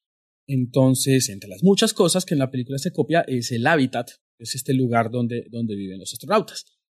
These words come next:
Y hablando de eso, y es la noticia, y es el motivo por el cual estamos reunidos hoy, no es para venderles OmniLife, sino para hablar de esto que es bien interesante, es que nosotros,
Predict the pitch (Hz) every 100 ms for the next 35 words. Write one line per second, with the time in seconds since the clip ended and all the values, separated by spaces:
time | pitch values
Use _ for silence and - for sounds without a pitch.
0 | _ _ _ _ 294 277 147 139 151 262
1 | 240 240 226 160 240 214 143 147 160 185
2 | 214 190 190 196 147 143 139 147 143 135
3 | 220 254 208 180 180 156 147 147 160 -
4 | 147 156 165 147 135 135 139 175 226 147
5 | 135 - 147 143 135 127 139 160 196 196
6 | 226 - - 151 139 143 139 131 135 139
7 | 151 160 151 156 180 214 214 170 185 _
8 | _ _ _ _ _ - 202 - - 185
9 | 190 185 190 - _ _ _ _ _ _
10 | - 143 123 - 240 254 139 156 - -